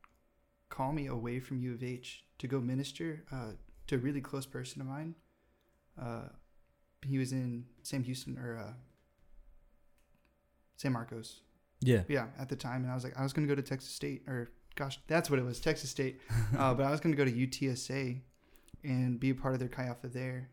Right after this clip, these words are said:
Speaker 1: and start to transition and see if I could minister to that person from there 'cause I loved him. It was actually one of the reasons why I got saved in the first place,
Speaker 2: Hmm.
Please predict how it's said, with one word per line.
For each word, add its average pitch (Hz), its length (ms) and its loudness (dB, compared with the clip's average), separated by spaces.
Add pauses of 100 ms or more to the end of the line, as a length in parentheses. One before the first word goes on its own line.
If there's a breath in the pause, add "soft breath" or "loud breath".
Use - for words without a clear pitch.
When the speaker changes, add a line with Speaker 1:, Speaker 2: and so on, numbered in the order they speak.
(160)
Speaker 1:
and 127 280 -2
start 123 180 -6
to - 80 -14
transition 127 640 -4 (360 soft breath)
and 123 120 0
see 135 120 0
if 131 120 -2
I 127 60 -2
could 120 200 -4
minister 127 300 0
to - 140 -6
that - 140 -8
person 127 320 -6
from 120 200 -6
there 123 180 -6
'cause 117 160 -8
I 113 60 -4
loved 117 300 -6
him. 117 200 -8
It 135 60 -6
was 127 120 -4
actually 131 260 -4
one 127 80 -4
of 117 60 -6
the 117 40 -4
reasons 123 260 -6
why 117 120 -4
I 117 40 -4
got 120 160 -6
saved 127 280 -4
in 120 60 -6
the 117 60 -8
first 131 300 -8
place, 131 280 -10
Speaker 2:
Hmm. 120 140 6